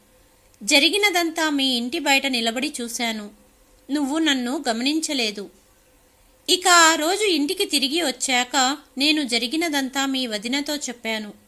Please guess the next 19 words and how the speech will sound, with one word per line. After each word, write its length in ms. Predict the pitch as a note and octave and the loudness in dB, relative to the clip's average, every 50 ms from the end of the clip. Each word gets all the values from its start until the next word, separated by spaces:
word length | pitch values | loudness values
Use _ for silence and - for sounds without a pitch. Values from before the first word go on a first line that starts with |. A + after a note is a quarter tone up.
| _ _ _ _ _ _ _ _ _ - | _ _ _ _ _ _ _ _ _ -2
నీకు 300 | B3+ E4+ G4 G4+ - G4 | 2 2 2 2 2 -4
బుద్ధి 360 | C#4+ A#3 C4+ A3 A3+ F4+ F#4 F#4+ | -4 -4 -4 -4 -4 -4 -2 0
చెప్పాలనే 640 | G4 F#4 F#4+ - E4+ D#4+ D4+ C#4+ C4 B3+ C4+ C#4+ D#4+ D#4+ | -2 -2 0 2 4 4 4 4 2 2 2 0 0 0
ఇలా 260 | C#4 B3+ A#3+ A#3+ C4+ | -2 0 0 -2 -2
నాటకమాడాము. 1000 | D4 C4 A3+ A3+ A#3 D#4+ D#4 D#4 D4 C4+ B3 A#3 A3 A3+ A3 G#3+ G#3+ G#3 G3+ - - _ _ _ _ _ _ _ _ _ _ _ _ - - | -2 -2 -2 -2 -4 -4 -6 -4 -2 -2 0 0 0 0 -2 -2 -4 -8 -14 -16 -18 _ _ _ _ _ _ _ _ _ _ _ _ -8 -2
నేను 420 | C4+ E4 F4+ G4+ A4+ B4 B4 A#4 | 2 4 4 4 4 2 -2 -2
మీ 160 | G4+ F#4+ F#4+ F#4 | -2 0 0 0
నాన్నగారు 640 | E4 C#4+ C4+ C#4 D#4 F#4+ G4 E4 F#4 F4+ F4+ F#4 | 2 2 2 2 0 0 0 2 2 2 2 2
నీకు 280 | F4+ D#4+ D#4 D#4 D4 D#4 | 0 -2 -2 -2 -2 -4
నేర్పించిన 600 | C#4 A#3+ A#3 A#3+ C4+ - F4 E4+ E4 - E4+ F4 | -4 -2 -2 -2 -2 -4 -6 -4 -4 -4 -4 -4
సంస్కారం 680 | E4+ - D4+ C4 B3+ - - - D4 C#4 C#4+ C#4+ C#4+ C4+ | -4 -4 -4 -6 -6 -6 -6 -2 -2 0 0 0 -2 -2
మర్చిపోయావా? 920 | A#3 G#3+ - - - D4 - D#4 C#4 C4 A#3+ A3 G#3+ G#3 G3 G3 G#3+ C#4+ D#4+ - _ _ _ _ _ _ _ _ _ _ _ _ _ _ _ _ _ - C#4 | -4 -6 -6 -8 -10 -8 -6 -6 -4 -2 -2 -2 -4 -4 -4 -6 -6 -6 -8 -12 _ _ _ _ _ _ _ _ _ _ _ _ _ _ _ _ _ -10 -8
ఒకసారి 540 | C#4 - E4 D#4+ - D4+ C#4+ D4+ E4 G4+ F#4 | -6 -6 -4 -4 -2 0 0 0 0 0 0
ఆలోచించు. 760 | D4 C4+ C4+ C#4+ D#4 D#4 - D4+ C#4+ C4 - C4+ D4 F4 F#4+ - - _ _ _ _ _ _ _ _ _ - | 0 0 0 -2 -2 -4 -4 -4 -4 -4 -4 -6 -10 -10 -10 -14 -20 _ _ _ _ _ _ _ _ _ -10
స్వర్గస్థులైన 920 | - - E4+ E4 E4 E4+ C#4+ G#4+ A#4 A#4 - - A4+ G4+ F#4+ F#4+ F4 F4+ | -8 0 4 4 4 4 4 2 0 0 -2 -2 0 2 2 2 2 0
మీ 180 | F4 E4+ D#4 D4+ | 0 0 0 0
నాన్నగారు 840 | C#4 B3 A#3 A#3 C4 C#4+ D#4+ D4 D#4 D4 C4+ B3+ C4 A3+ A#3 D4+ D#4+ _ _ - | 0 0 0 0 0 -2 -2 0 2 2 2 2 2 -2 -6 -8 -10 _ _ -2
నీ 140 | C#4 E4 F4+ | 0 0 0
ప్రవర్తన 640 | F4+ - C4+ B3 A#3+ C4 D#4 D#4 - G4+ F#4+ F#4+ | 0 2 2 2 2 2 -2 -2 -4 -4 -4 -4